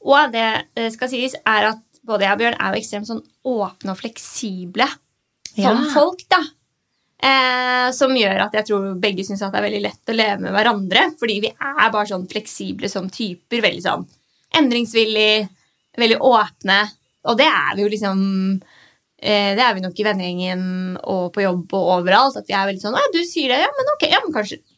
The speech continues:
Speaker 1: kanskje det er sånn da», <laughs> eller på sånn, ja.
Speaker 2: Mm.
Speaker 1: Ehm, så vi er jo ikke noe sånn rigide eller veldig, eh, åh, hva skal man si? Ja, nei, vi er jo ikke noen rigide typer, så jeg bare tror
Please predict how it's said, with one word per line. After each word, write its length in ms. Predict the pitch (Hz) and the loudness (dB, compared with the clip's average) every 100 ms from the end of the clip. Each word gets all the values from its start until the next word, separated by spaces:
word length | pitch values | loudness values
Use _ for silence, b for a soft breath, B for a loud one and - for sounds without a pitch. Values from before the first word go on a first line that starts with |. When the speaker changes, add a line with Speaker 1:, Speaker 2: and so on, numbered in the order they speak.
| - | 0
Speaker 1:
kanskje 160 | 453 302 | 2 4
det 80 | |
er 140 | 156 381 | 2 0
sånn 100 | 494 | 2
da», 100 | 220 240 | 4 4
<laughs> 80 | 320 | 6
eller 220 | - 381 | 6 6
på 100 | 302 262 | 6 4
sånn, 260 | 214 202 247 - | 0 -4 0 2
ja. 80 | - - B B B 370 | 2 -2 B B B 2
Speaker 2:
Mm. 160 | 233 180 262 | 2 4 2
Speaker 1:
Ehm, 400 | 269 269 269 269 269 | 4 2 2 0 0
så 160 | 294 | 2
vi 80 | 269 | 4
er 80 | 190 | 2
jo 140 | 202 | 0
ikke 100 | 247 | -2
noe 140 | 262 247 | 0 2
sånn 260 | 208 202 208 208 208 208 190 _ _ _ _ - | 2 0 -4 -4 -2 -4 -6 _ _ _ _ -6
rigide 600 | 220 196 185 196 196 196 196 202 | -4 -2 -4 -4 0 0 0 -2
eller 160 | 196 | -2
veldig, 320 | 202 185 180 185 185 185 185 _ _ _ _ - - - | -2 -2 -2 -2 0 -2 -4 _ _ _ _ -14 -14 -12
eh, 640 | 190 185 180 180 180 180 180 - - | -12 -10 -12 -10 -10 -10 -12 -14 -20
åh, 120 | - - | -20 -20
hva 100 | 202 | -20
skal 160 | - 202 | -12 -10
man 60 | 196 | -10
si? 140 | 294 - | -8 -2
Ja, 100 | 339 349 | 0 2
nei, 120 | 330 | 2
vi 80 | 247 | 4
er 100 | 190 | 2
jo 60 | 190 | 0
ikke 160 | 208 208 | -2 -2
noen 140 | 208 214 | -2 -4
rigide 360 | 202 180 180 - | -4 -6 -6 -8
typer, 320 | 208 262 269 | -6 -4 -4
så 140 | - 226 | -2 0
jeg 80 | |
bare 120 | 226 226 | -2 -2
tror 240 | 202 214 | -2 -2